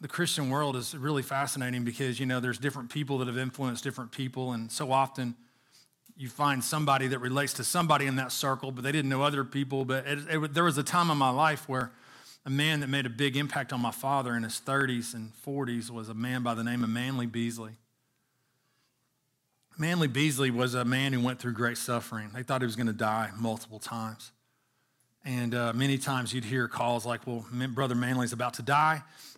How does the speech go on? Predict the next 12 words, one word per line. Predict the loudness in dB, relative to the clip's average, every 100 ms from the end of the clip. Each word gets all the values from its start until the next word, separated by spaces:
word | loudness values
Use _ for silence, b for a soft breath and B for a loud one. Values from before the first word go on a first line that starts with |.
| B
And, | -2 0 0
uh, | 2 2 0 B -8
and | -6
it | -4
was | -4
amazing | -2 0 -2 -4
how | -4 -4 -4
the |
Lord | -4 -2 -2 -4
continued | -8 -8 -4 -2 -2
his | -4
life. | 2 2 2